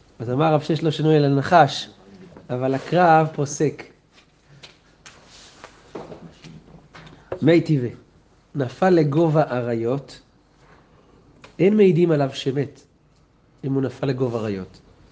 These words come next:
נפל לחפירה מלאת נחשים ועקרבים, מעידים עליו שמת. אריות, יכול להיות שיהיו שבעים באותו יום. לא, לא יתחשק להם לאכול.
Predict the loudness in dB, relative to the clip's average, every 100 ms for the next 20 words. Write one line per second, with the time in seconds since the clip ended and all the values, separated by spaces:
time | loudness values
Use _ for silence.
0 | -20 -20 -20 _ -16 -14 -8 -4 -2 -4
1 | -6 -4 0 0 2 0 -2 -4 -6 -6
2 | -2 -2 -2 -2 0 2 2 0 -2 -4
3 | -4 -6 -12 _ _ _ -20 -20 -20 -20
4 | -20 -8 0 2 2 0 -2 -2 -2 0
5 | -2 0 0 2 0 0 0 0 -4 -14
6 | _ _ _ _ _ _ -12 -12 -12 -20
7 | _ _ _ _ _ -6 -2 0 0 0
8 | 0 -2 -4 -8 -6 -4 -4 -4 -4 -4